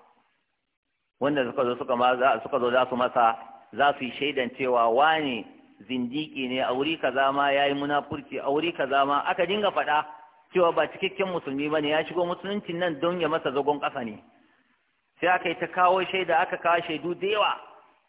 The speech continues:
To amma a cikin shaidu da yawan gaba ɗaya ishirin ne kawai aka samu adalai a ciki. Ishirin. Amma sun kai kusan ɗari.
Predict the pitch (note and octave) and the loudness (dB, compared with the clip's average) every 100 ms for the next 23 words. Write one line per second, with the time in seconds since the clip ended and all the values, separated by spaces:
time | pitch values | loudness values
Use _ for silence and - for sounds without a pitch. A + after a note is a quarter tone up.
0 | _ _ - C#3 D#3 F#3+ F3 - - F3+ | _ _ 0 0 2 2 0 -4 -8 -6
1 | - D#3 B2+ D#3 C#3+ D3 D3+ B2+ B2 C3+ | -4 -6 -4 -6 -2 0 0 0 2 2
2 | C#3 C#3+ C#3+ C3+ - C#3 D#3 C3+ - C3 | 2 0 -4 -6 -8 -8 -6 -4 -2 0
3 | - B2 B2 A#2+ E2+ F#2+ G2+ A2+ D#2 - | -2 -2 -2 -2 -4 -6 -4 -4 -4 -8
4 | - - _ _ _ _ _ _ _ - | -20 -20 _ _ _ _ _ _ _ -14
5 | - A#2+ A#2 A2+ - - _ _ _ _ | -10 -6 -6 -8 -16 -20 _ _ _ _
6 | _ A2 B2 C#3+ C#3 D3+ C#3+ D3+ D3+ D#3 | _ -2 2 2 2 -4 -2 -2 -2 -6
7 | D#3 - C#3+ C3+ | -4 -2 -2 -4